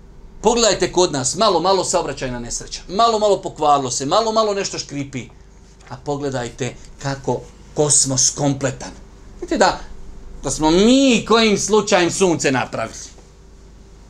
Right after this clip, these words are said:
Jedan dan mi Sava bio u četiri. Jedan dan sunce okasnilo.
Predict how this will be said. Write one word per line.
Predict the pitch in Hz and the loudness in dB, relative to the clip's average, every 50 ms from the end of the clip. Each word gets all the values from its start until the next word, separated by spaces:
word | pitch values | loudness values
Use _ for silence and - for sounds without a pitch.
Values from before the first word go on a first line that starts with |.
| - - - - - - - - - - - - - - - | -20 -20 -20 -20 -20 -20 -20 -20 -20 -20 -20 -20 -20 -14 -4
Jedan | - 170 190 214 220 208 196 180 | 2 4 4 6 6 4 4 4
dan | 180 196 196 190 | 4 4 4 4
mi | 170 | 4
Sava | - - 185 185 185 180 170 | 4 4 4 6 6 4 4
bio | 160 185 175 | 4 2 2
u | 151 | 2
četiri. | 127 - 143 127 123 - - - - - - - - - - - - - - - - - | 2 2 2 0 0 -2 -10 -12 -12 -12 -16 -20 -20 -20 -20 -20 -20 -20 -20 -14 -6 -2
Jedan | 139 165 185 185 175 160 | 2 2 4 4 2 2
dan | 151 180 180 180 165 | 2 2 2 2 0
sunce | - - 185 180 156 - 165 | -2 -4 -4 -4 -4 0 0
okasnilo. | 156 156 - - 139 - - 120 104 92 - - | 2 2 0 -2 -4 -4 -4 -6 -8 -12 -16 -20